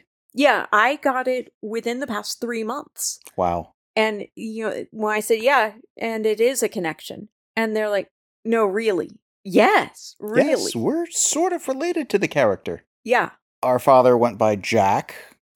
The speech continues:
Speaker 2: This character was named Zach. And I believe, and correct me if I'm wrong with this, 'cause you're better with the stories on this than I am. Uh, Dad had worked, you know, obviously in the Navy, career Navy guy,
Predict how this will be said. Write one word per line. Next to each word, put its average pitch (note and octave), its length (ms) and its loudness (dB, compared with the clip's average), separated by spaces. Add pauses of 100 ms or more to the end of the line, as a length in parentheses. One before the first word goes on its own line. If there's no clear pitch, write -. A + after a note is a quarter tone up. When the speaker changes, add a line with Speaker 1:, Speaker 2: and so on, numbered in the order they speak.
Speaker 2:
This G2+ 180 -4
character G#2+ 420 0
was G2+ 180 -6
named G2+ 360 -2 (160)
Zach. D3+ 680 -6 (240)
And A2+ 180 -2
I A2+ 80 0
believe, A2+ 720 -2
and A2 100 -4
correct E3+ 240 2
me E3 80 -4
if D3 100 -4
I'm C3 120 2
wrong A#2 160 2
with F2 100 -6
this, E2+ 140 -8
'cause G#2+ 160 -6
you're C3+ 80 0
better C3 200 4
with A#2+ 140 -4
the A2 60 -8
stories G#2+ 340 -2
on G2+ 120 -4
this F#2+ 140 -8
than G2 140 -8
I G2 140 -4
am. E2+ 180 -8 (580)
Uh, - 200 -4 (200)
Dad C#3+ 460 2
had C3 160 -4
worked, A#2+ 400 0
you A#2 80 -4
know, G#2+ 60 -6
obviously G#2 420 -6
in A2+ 60 2
the A2 60 0
Navy, F#2+ 460 -4
career G2+ 240 -4
Navy F#2 280 -6
guy, F2 260 -4